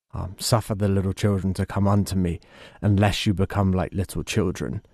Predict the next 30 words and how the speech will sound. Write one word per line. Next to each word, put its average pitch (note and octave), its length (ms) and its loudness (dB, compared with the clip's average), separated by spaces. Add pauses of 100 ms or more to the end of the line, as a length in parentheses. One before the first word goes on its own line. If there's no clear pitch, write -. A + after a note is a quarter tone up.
(200)
Um, F#2 240 0
so B2 200 2
is C3 220 2
what B2+ 160 4
I'm, G#2+ 380 -2
I'm G#2+ 140 2
saying G#2+ 360 -2 (100)
at A#2 220 0
odds A2 280 -2
with G#2 260 0
this? - 360 -8 (540)
Well, A#2+ 220 2 (220)
no, A#2 320 6 (160)
because A2 420 0
I A2 140 2
think G2+ 240 -2
Jesus G2+ 420 2
also, G#2 500 2 (380)
um, F2+ 300 2
exhorts F#2+ 400 -2
his F2+ 160 -4
disciples G2 640 -2
when F2+ 160 -2
he's F2 180 -2
sending F2+ 460 -2
them F2 160 -2
out - 400 -6 (380)
to, G2 360 2
uh, F2+ 240 0
be G2 220 2